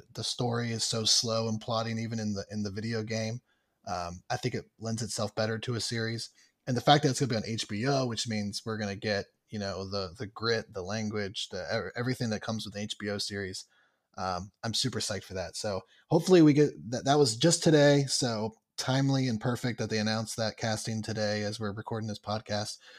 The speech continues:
They have not announced yet who Joel's gonna be, but there's a bunch of people that they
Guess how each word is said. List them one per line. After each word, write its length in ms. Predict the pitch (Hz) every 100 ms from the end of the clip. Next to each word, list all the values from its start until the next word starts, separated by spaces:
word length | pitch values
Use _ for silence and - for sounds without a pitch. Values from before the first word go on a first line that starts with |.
| - -
They 80 | 113
have 260 | 123 110
not 300 | 131 131 -
announced 440 | 123 117 117 - 120
yet 260 | 117 107 -
who 140 | 110
Joel's 320 | 113 120 117
gonna 180 | 117 113
be, 200 | 110 107
but 80 | 104
there's 160 | 101 101
a 40 |
bunch 260 | 101 107 -
of 40 |
people 240 | 107 107 104
that 200 | 98 104
they 160 | 101